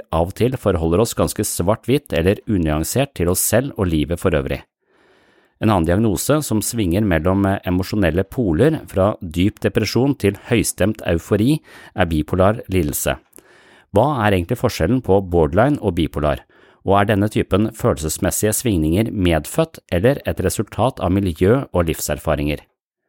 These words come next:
Er det biologi eller psykologi? Og selvfølgelig er det jo litt av begge deler, men hvordan skal vi vekte og forstå de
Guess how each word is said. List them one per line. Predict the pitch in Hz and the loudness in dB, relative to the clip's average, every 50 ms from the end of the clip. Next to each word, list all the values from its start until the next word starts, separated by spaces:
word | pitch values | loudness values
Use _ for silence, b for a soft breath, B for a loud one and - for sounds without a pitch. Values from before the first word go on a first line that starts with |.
| _ _ _ _ _ _ _ _ _ _ _ _ _ - | _ _ _ _ _ _ _ _ _ _ _ _ _ -4
Er | - 90 | -2 0
det | 85 95 98 104 98 | 2 2 2 2 2
biologi | 95 104 104 104 110 107 101 107 117 147 165 151 - - | 2 2 2 2 2 0 0 0 0 0 0 -2 -4 -4
eller | - 87 90 98 98 98 | -4 0 0 2 2 0
psykologi? | - - - 104 - 117 107 98 120 143 165 - - _ _ _ _ | 0 -2 -2 -2 -2 -2 -2 0 0 0 0 -2 -6 _ _ _ _
Og | - 101 - | -4 -4 -2
selvfølgelig | - 110 - 87 78 76 107 127 127 - | -2 -2 -2 -2 -2 0 0 -2 -2 -4
er | - 78 78 | -4 -4 -2
det | 82 92 | 0 0
jo | 87 | 0
litt | 80 - - 85 | -2 -2 -4 -4
av | 82 | -2
begge | 82 85 76 80 | -2 -2 -2 -2
deler, | 73 78 67 57 65 - - _ _ - 98 | -2 -2 -2 -2 -6 -8 -10 _ _ -2 0
men | 104 110 92 | 0 2 2
hvordan | 87 90 82 107 120 135 | 0 0 0 0 0 -2
skal | 123 - - 78 78 | -2 -2 -2 -2 0
vi | 80 95 101 | 0 0 0
vekte | 107 123 117 - - - - 127 135 - - - | -2 -2 -6 -6 -10 -4 -2 -2 -2 0 -4 -8
og | - | -6
forstå | - 104 - - - 98 101 101 | -4 -6 -6 -4 0 0 2 2
de | 101 107 - | 0 -2 -4